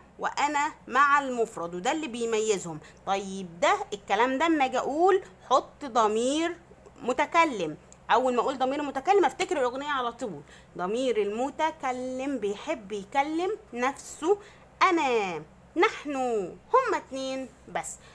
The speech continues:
انا مفرد، نحن جمع. تمام؟ ده اول ضمير اتكلمنا عليه المتكلم. طيب، تعالوا نراجع كمان على ضمير الغائب.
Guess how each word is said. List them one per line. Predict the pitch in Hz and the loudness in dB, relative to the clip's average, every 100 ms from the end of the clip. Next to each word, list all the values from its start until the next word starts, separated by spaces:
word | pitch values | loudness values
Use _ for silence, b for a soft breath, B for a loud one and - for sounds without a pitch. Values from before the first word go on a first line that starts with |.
| B - | B 0
انا | 349 - 180 160 - | 2 2 0 -2 -6
مفرد، | 277 403 - 240 254 - - | -6 -4 0 0 0 -6 -2
نحن | 269 - 262 277 403 - 285 | -2 -2 -4 -4 -6 -10 -2
جمع. | 311 185 - - - B B B | 0 0 -6 -20 -20 B B B
تمام؟ | 226 226 220 277 370 B - | -2 2 4 2 -2 B -2
ده | 339 | 2
اول | - 359 320 | 4 4 0
ضمير | 240 254 277 254 | -2 -2 -4 -6
اتكلمنا | - 208 202 240 240 233 247 - | -8 -6 -2 -2 0 0 -2 -6
عليه | 190 185 220 277 - - | -2 -2 -2 -8 -8 -4
المتكلم. | 254 254 220 202 156 143 - B - | -2 -4 -6 -6 -8 -10 -18 B -6
طيب، | 208 165 156 | -4 -4 -8
تعالوا | 196 269 381 370 | -6 -4 -2 -2
نراجع | 370 381 370 | -2 -4 -4
كمان | 320 294 330 359 | -6 -4 0 0
على | 233 277 311 320 262 | 4 2 4 0 0
ضمير | 240 240 254 294 320 339 339 - - | -2 -2 -4 -2 -2 -2 -4 -2 2
الغائب. | 277 262 233 226 185 - | 2 0 -4 -2 -4 -6